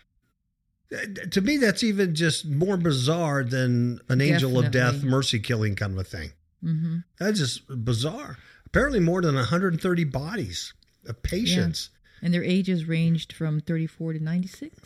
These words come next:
Speaker 1: Mm-hmm. Yeah, it's unprecedented, by the way. Here's that
Speaker 2: Mm-hmm.
Speaker 1: word again. Unprecedented in Germany, uh, to have that kind of a case.
Speaker 2: Ugh,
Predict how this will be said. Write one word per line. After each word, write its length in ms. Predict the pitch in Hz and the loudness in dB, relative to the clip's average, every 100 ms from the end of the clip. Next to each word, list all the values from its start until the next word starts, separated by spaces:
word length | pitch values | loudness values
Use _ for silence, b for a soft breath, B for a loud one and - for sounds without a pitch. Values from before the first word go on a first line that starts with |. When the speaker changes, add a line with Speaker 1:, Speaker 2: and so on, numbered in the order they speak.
| - | -6
Speaker 1:
Mm-hmm. 380 | 185 196 226 339 349 - - _ _ _ _ _ _ _ - - | 0 2 2 0 -4 -10 -20 _ _ _ _ _ _ _ -12 -4
Yeah, 200 | 185 233 - | -2 -2 -2
it's 140 | - - | -4 0
unprecedented, 920 | 208 226 180 - 208 - 139 117 101 | 2 2 0 0 2 2 2 2 0
by 140 | 98 101 | -2 -2
the 120 | 92 | -2
way. 280 | 90 85 107 b b | -2 -4 -6 b b
Here's 220 | - 131 151 | 2 2 4
that 120 | 131 | 2
Speaker 2:
Mm-hmm. 80 | 127 | 2
Speaker 1:
word 140 | 131 | 2
again. 300 | 107 101 92 104 | 2 -2 -4 -2
Unprecedented 800 | 156 143 160 160 135 117 117 120 | -2 0 -2 -2 0 0 0 -2
in 180 | 120 107 | -2 -2
Germany, 500 | 107 143 127 95 101 - _ _ _ _ _ _ _ _ _ - | 0 0 0 -2 -4 -8 _ _ _ _ _ _ _ _ _ -6
uh, 180 | 107 104 | -4 -2
to 120 | 113 | -2
have 360 | 110 107 98 - 123 | 0 -2 -4 -10 -6
that 220 | 110 101 | -6 -4
kind 180 | 107 95 | -4 -4
of 60 | |
a 80 | 90 | -6
case. 440 | - 92 - - - _ | -8 -10 -10 -14 -16 _
Speaker 2:
Ugh, 220 | 190 185 | -6 -6